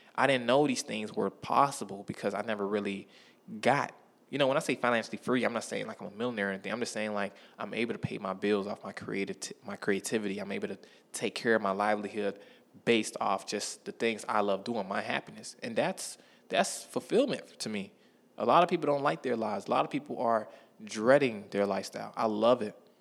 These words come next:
I wake up every day and I could do the same thing for the next seventy, eighty, hundred years. I don't care how long I live.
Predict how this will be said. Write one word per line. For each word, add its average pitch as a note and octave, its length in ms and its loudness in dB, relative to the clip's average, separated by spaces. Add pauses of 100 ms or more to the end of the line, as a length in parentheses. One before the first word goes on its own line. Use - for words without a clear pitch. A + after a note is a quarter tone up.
(180)
I A2+ 80 0
wake A#2+ 220 2
up A#2 120 -2
every A#2 160 2
day A2+ 100 0
and G#2+ 100 0
I A2 40 2
could G2 180 -10
do A2+ 160 2
the A#2 80 -4
same A2 340 -4
thing G#2+ 260 -6
for - 120 -14
the G#2 60 -8
next G#2+ 480 -2
seventy, A#2+ 480 0
eighty, A#2 340 0 (340)
hundred C3 320 0
years. B2+ 220 4
I B2+ 60 4
don't D3 140 0
care C#3+ 160 4
how D3 120 4
long A#2+ 160 -2
I G#2 80 -2
live. G#2 220 -4